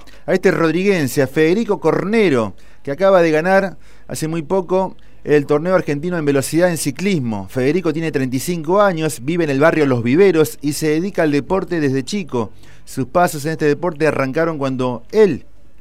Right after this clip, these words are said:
tenía tan solo que dieciocho años y empezó con el turista, pasó por el Rural Bike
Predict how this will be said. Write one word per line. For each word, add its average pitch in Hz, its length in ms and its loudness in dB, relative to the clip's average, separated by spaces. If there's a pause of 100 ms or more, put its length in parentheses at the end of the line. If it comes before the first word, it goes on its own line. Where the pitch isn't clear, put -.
(260)
tenía 165 320 -4
tan 151 160 -2
solo 160 280 0
que 131 120 0
dieciocho 143 640 0
años 101 480 -4
y 95 60 -8
empezó 156 520 -2 (300)
con 123 120 -2
el 123 120 0
turista, 151 480 0
pasó 127 320 -2
por 123 160 0
el 117 220 -2 (180)
Rural 139 440 0
Bike 185 380 -2